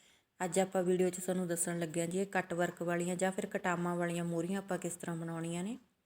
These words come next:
ਇਹ ਜਿਹੜੀ ਕਟਾਵਾਂ ਵਾਲੀ ਬੁਕਰਮ ਆ, ਇਹ ਅਵੇਲੇਬਲ ਹੈਗੀ ਹੈ ਜੀ ਬਾਜ਼ਾਰ 'ਚ, ਇਸ ਤਰ੍ਹਾਂ ਆਪਾਂ ਨੂੰ ਬਣੇ ਬਣਾਈ ਮਿਲ ਜਾਂਦੀ ਹੈ ਇਹ। ਤੇ ਜੇ ਤੁਸੀਂ ਘਰੇ ਕੱਟਣਾ ਚਾਹੁੰਦੇ ਹੋ ਤਾਂ ਕੁ-, ਤੁਸੀਂ ਕਿਸੇ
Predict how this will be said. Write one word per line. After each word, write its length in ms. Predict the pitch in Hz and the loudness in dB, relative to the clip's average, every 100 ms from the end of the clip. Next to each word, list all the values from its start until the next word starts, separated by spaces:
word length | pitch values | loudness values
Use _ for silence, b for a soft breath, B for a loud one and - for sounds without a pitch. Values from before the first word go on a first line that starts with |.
| _ b b b b _ | _ b b b b _
ਇਹ 140 | 196 208 | 2 6
ਜਿਹੜੀ 200 | 214 226 | 6 6
ਕਟਾਵਾਂ 440 | 226 202 185 190 | 6 6 6 4
ਵਾਲੀ 200 | 185 190 | 4 4
ਬੁਕਰਮ 420 | 185 180 185 180 | 2 2 2 2
ਆ, 100 | 180 | 2
ਇਹ 180 | 190 208 | 2 4
ਅਵੇਲੇਬਲ 420 | 190 180 175 180 | 4 4 4 4
ਹੈਗੀ 380 | 190 175 156 190 | 4 2 4 2
ਹੈ 60 | 190 | 4
ਜੀ 120 | 196 | 2
ਬਾਜ਼ਾਰ 300 | 180 175 175 | 4 4 4
'ਚ, 120 | - | 2
ਇਸ 120 | 175 | 0
ਤਰ੍ਹਾਂ 220 | - 175 | 0 -2
ਆਪਾਂ 200 | 170 175 | -2 -2
ਨੂੰ 120 | 180 180 | 0 2
ਬਣੇ 240 | 175 170 | 2 2
ਬਣਾਈ 280 | 165 170 170 | 0 0 0
ਮਿਲ 220 | 165 156 | 0 0
ਜਾਂਦੀ 360 | 165 165 170 170 | 0 0 0 -2
ਹੈ 80 | |
ਇਹ। 180 | 175 233 - B B B _ | -2 -4 -6 B B B _
ਤੇ 120 | 175 175 | -4 2
ਜੇ 160 | 190 | 2
ਤੁਸੀਂ 280 | 190 190 196 | 2 0 2
ਘਰੇ 220 | 220 208 | 2 4
ਕੱਟਣਾ 360 | 190 - 175 175 | 2 0 -2 -2
ਚਾਹੁੰਦੇ 280 | 175 175 196 | 0 0 -2
ਹੋ 60 | |
ਤਾਂ 140 | 196 180 | 0 -2
ਕੁ-, 240 | 180 180 - | -2 -8 -4
ਤੁਸੀਂ 280 | 180 - 190 | -2 0 0
ਕਿਸੇ 240 | 185 190 | 0 -2